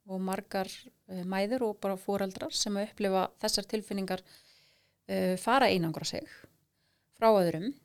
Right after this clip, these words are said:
af því að það er oft erfitt að hitta kannski aðra og þú upplifir að þér líði eitthvað skringilega en öllum öðrum líði svo vel.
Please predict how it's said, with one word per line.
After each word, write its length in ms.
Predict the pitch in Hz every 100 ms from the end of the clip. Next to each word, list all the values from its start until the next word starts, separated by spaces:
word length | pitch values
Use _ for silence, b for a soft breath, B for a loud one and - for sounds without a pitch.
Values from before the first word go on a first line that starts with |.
| -
af 120 | 190
því 60 | 190
að 60 |
það 140 | 196 185
er 60 |
oft 200 | 190 - -
erfitt 580 | 202 220 196 190 190
að 360 | - 190 185 180 _ _
hitta 300 | - 214 -
kannski 260 | 196 190 -
aðra 380 | 185 196 208 202
og 80 | 196
þú 320 | 196 214 202
upplifir 480 | 202 - 208 202 202
að 240 | 190 180 180 b b b b -
þér 160 | 208 214
líði 320 | 220 220 208
eitthvað 180 | 196 -
skringilega 600 | 208 220 220 220 214 202
en 80 | 190
öllum 260 | 190 180
öðrum 340 | 190 214 262 247
líði 200 | 247 226
svo 140 | 214
vel. 260 | 196 190